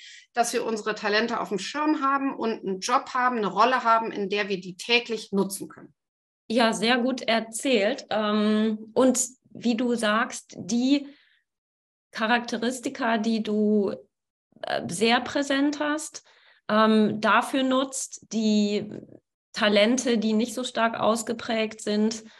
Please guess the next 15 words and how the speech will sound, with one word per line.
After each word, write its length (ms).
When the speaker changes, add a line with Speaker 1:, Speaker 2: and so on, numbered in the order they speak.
Speaker 2:
ähm, 340
stärker 380
hervorzuheben, 1040
wenn 180
du 120
sie 160
brauchst. 680
Weil 420
wenn 160
Speaker 1:
Genau. 140
Speaker 2:
du 100
die 160
Analytik 640
gar 200
nicht 360